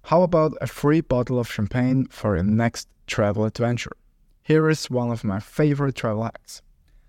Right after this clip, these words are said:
Angelica and I love to travel on our anniversary. And when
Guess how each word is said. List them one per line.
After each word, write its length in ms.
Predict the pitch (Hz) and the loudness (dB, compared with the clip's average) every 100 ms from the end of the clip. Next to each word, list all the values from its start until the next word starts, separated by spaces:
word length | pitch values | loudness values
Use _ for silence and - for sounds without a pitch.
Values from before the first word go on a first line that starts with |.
| _ - | _ -4
Angelica 520 | 143 139 190 196 180 | -2 4 4 4 0
and 120 | 156 | 0
I 260 | 131 127 127 - - | 0 -2 -6 -12 -6
love 420 | 127 127 139 147 | -2 0 0 -2
to 80 | - | -6
travel 460 | 131 120 107 71 - _ _ - | -6 -4 -4 -6 -12 _ _ -10
on 140 | 123 | -4
our 180 | 120 120 | 0 0
anniversary. 580 | 117 113 107 - - - - _ _ - | 0 0 -2 -6 -8 -10 -14 _ _ -2
And 160 | 113 | 0
when 160 | 110 | 0